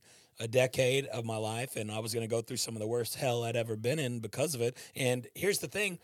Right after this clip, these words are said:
I got what I thought I wanted, but I wasn't happy. I was never fulfilled. I still felt empty. I still felt broken.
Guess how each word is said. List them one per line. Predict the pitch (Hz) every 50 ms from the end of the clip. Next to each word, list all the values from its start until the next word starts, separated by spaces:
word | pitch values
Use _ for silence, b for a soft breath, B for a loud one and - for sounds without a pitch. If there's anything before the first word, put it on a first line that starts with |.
| B B B B B B -
I | 151 147
got | 135 165 202 240 - -
what | 147 139 139
I | 131
thought | - 165 156 156 139
I | 123 113
wanted, | 107 117 131 156 175 180 127 104 101 - - _ _ _ _ _ _ _ _ _ _ _
but | - 127 127
I | 139
wasn't | 151 165 147 - 147 117
happy. | 123 165 190 208 - - 92 98 104
I | 120
was | 123 123 113 120
never | 135 143 151 151 147 135
fulfilled. | - - 117 107 - 147 175 180 117 104
I | 107
still | - - - 143 139
felt | - - 117 104 -
empty. | 117 131 147 151 - - 170 165
I | 127
still | 113 - - 139 135
felt | - - 127 120 101 101 110
broken. | 120 127 135 143 - 165 180 175